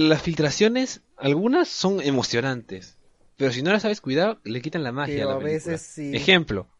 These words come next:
Speaker 1: Batman versus Superman. Batman versus Superman, es, eh, te contó todo en el tráiler, y al contarte todo, nada era sorpresa.
Speaker 2: Exacto.
Speaker 1: Imagínate que lo de Doomsday de la película no hubiera salido en el tráiler.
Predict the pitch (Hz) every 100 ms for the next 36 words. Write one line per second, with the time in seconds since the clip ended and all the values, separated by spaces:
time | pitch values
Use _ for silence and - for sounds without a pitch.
0 | - 120 156 165 151 131 113 135 113 104
1 | 95 90 - _ _ _ - 160 180 160
2 | 160 143 123 - - 143 143 143 - _
3 | - 131 127 - 143 143 143 175 175 196
4 | 196 151 139 175 175 123 98 - _ _
5 | _ _ _ 113 127 131 127 185 190 147
6 | 175 185 180 160 180 185 160 151 123 -
7 | 160 147 - _ _ _ _ _ _ _
8 | _ _ 180 - - 156 170 247 311 180
9 | 135 131 127 156 175 156 151 120 110 113
10 | 113 127 147 165 190 - 135 160 156 127
11 | 127 117 107 104 90 85